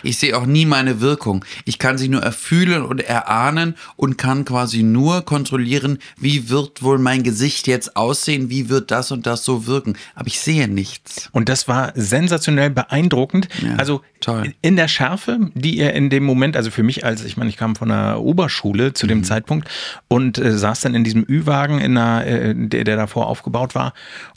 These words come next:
Speaker 2: und war natürlich erstmal so etwas ehrfürchtig und dachte so, „Um Gottes Willen, wie redet denn dieser Mensch mit, äh, mit dieser Frau, die, äh, jetzt offensichtlich Knöpfe falsch gedrückt hat?“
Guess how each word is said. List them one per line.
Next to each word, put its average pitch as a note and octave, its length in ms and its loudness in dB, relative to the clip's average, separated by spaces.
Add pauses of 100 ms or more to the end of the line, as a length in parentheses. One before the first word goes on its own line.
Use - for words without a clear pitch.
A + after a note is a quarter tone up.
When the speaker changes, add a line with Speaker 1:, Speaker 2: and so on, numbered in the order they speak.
(160)
Speaker 2:
und C3 240 2
war G#2+ 460 -2
natürlich A#2 480 -2
erstmal A#2+ 260 0
so A#2 240 2
etwas A2 320 -2
ehrfürchtig D3 800 -2
und A2+ 120 2
dachte A2 220 0
so, G2+ 80 2
„Um G#2 220 2
Gottes - 380 -6
Willen, A2 180 0
wie - 20 -2
redet A2+ 280 -4
denn A2+ 100 -2
dieser G#2+ 180 -4
Mensch C3+ 320 -2
mit, A2 320 -2
äh, A2+ 320 -2
mit G#2+ 200 -2
dieser G#2+ 200 -2
Frau, C3+ 320 -2
die, A2+ 300 0
äh, A2 180 -2
jetzt G#2+ 240 -2
offensichtlich A2 420 -6
Knöpfe C#3+ 320 -4
falsch - 280 -8
gedrückt G2+ 320 -4
hat?“ D3 100 -6